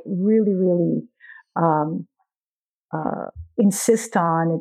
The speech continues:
in, in, with our teams along the way, our, our company,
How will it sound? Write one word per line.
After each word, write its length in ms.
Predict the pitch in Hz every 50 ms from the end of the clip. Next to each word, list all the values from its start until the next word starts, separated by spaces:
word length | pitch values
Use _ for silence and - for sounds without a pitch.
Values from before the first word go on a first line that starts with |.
| -
in, 240 | - 180 165 160 - -
in, 140 | - 175 170
with 140 | 185 180 180
our 120 | 160 160
teams 760 | 160 - - - 226 208 202 196 190 190 185 170 - - - -
along 280 | - 180 175 180 175 175
the 60 | 165 170
way, 480 | 165 175 170 165 165 165 165 160 156 - -
our, 200 | - 147 147 - -
our 160 | - 160 139 - - -
company, 680 | - 185 185 - - 185 175 170 170 165 160 160 156 156